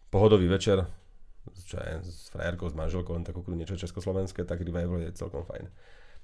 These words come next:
A podceňoval som ten film. No, ty si čo videla v poslednej dobe?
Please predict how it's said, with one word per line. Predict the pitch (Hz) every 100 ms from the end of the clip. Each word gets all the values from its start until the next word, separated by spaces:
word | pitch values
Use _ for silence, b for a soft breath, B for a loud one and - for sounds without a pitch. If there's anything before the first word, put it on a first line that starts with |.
| b - -
A | 69 69
podceňoval | - 95 92 87 78
som | - 78
ten | 80 80
film. | - 80 80 - - - - - - - - - - - - - - - - - - -
No, | 92 85
ty | 85
si | 87
čo | 87
videla | 85 82 82
v |
poslednej | 82 - 82
dobe? | 80